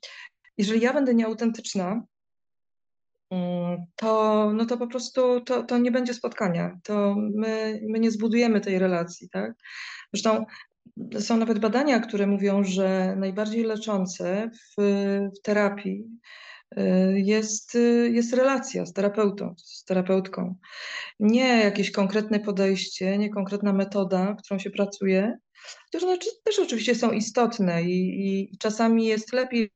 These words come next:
wybrać jakąś, y, jakieś konkretne podejście, konkretną modalność, która może do, do pewnych jakichś tam problemów, tematów będzie bardziej adekwatna. Natomiast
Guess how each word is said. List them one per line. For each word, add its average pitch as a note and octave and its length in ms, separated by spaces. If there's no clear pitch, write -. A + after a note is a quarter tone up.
wybrać G3+ 560
jakąś, G3 680
y, F#3 500
jakieś G#3 240
konkretne G3+ 460
podejście, G3 420
konkretną G3 360
modalność, F#3+ 720
która F#3 200
może F#3 180
do, F#3 140
do F3+ 140
pewnych F#3 360
jakichś F3 300
tam E3+ 320
problemów, G3+ 680
tematów G3 560
będzie F#3+ 560
bardziej F#3+ 280
adekwatna. F3+ 680
Natomiast A3+ 540